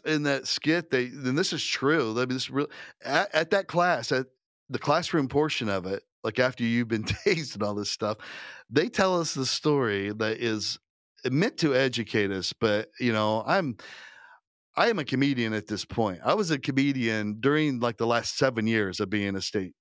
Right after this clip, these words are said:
policeman and detective. So I, I just heard the comedy in what they were telling me. And th-, so they tell us this story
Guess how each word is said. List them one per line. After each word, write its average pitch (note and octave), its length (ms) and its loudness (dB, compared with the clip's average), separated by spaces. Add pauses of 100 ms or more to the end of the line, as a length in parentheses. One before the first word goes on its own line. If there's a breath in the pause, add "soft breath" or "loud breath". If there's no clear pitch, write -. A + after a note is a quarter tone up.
(160)
policeman G#2+ 580 -4
and G2 100 -12
detective. G2 600 -4
So A#2 320 0 (720 loud breath)
I, C#3+ 260 2
I F#3+ 140 4
just F3 240 0
heard C3 400 0
the A#2+ 80 0
comedy A2+ 560 0
in F#2+ 160 -4
what F#2+ 180 -2
they G2+ 80 -4
were F#2+ 140 -4
telling F#2 380 -4
me. F2 220 -8
And A#2 220 0
th-, C3+ 100 0
so D#3 120 2
they D3 100 2
tell A3 240 0
us - 200 -2
this D3 180 -2
story A2 640 0